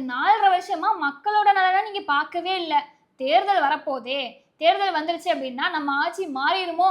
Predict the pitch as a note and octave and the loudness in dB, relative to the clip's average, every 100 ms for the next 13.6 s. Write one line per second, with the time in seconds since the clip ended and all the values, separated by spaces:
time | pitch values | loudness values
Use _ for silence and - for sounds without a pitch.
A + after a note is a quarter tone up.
0 | D#4+ B3+ B3+ D#4 D#4+ A#3 A#3+ C#4 C4+ A3+ | 2 -2 -6 -6 -6 -6 -6 -8 -12 -8
1 | C4+ F#4+ - E4+ F4+ - G#4 A#4+ - C#4 | -6 -6 -8 -12 -8 0 0 0 -6 -2
2 | D#4 F#4+ F#4+ F#4 F4+ F#4+ F#4+ D#4 E4+ E4+ | 0 2 4 4 2 -4 -2 -2 0 -2
3 | D4+ D#4 D4+ C#4+ C#4 B3+ C#4 F#4 D#4+ D#4+ | -4 -4 -4 -4 -8 -10 -2 0 0 -4
4 | D#4 C#4+ C#4 C4+ - _ D4+ E4+ - G4 | -8 -8 -6 -6 -8 _ -10 -8 2 2
5 | A#4+ E4 F#4 G4 F4 E4+ D4+ C#4 A#3+ A#3 | 4 2 0 2 0 0 -8 -4 -4 -4
6 | E4 G4 _ - D4+ F4+ F#4 F4+ F#4+ F#4 | -10 -12 _ -2 2 4 2 0 -8 -4
7 | F4 F4 B4+ - C#4 D#4+ F4 D4 D#4+ E4+ | 0 0 -2 -6 -4 -2 -2 -4 -4 -8
8 | D4+ B3 A3+ A3 C4+ B3 G#3 _ _ D#4 | -6 -6 -6 -8 -8 -8 -12 _ _ -10
9 | F#4 F4+ G4 G4 G#4 A#4+ F#4+ G4 G4+ F4 | -8 -6 -6 -4 -6 2 2 4 4 2
10 | E4+ F4 D4 A#3+ A#3 - D#4+ C#4+ B3 A#3 | -2 -6 -6 -6 -8 -6 -6 -4 -8 -6
11 | C4 - C#4 E4+ G#4 F#4+ F4+ B4 F4+ E4+ | -6 -4 -6 -6 -6 -6 -4 -6 -6 -6
12 | G4+ G#4 G4 G4 D#4 D4+ A4 A#4 G#4 G4 | -4 -2 -2 -4 -4 -6 -6 0 2 2
13 | F#4 F4+ F4 E4+ D#4+ D4 | 0 -2 -4 -4 -8 -6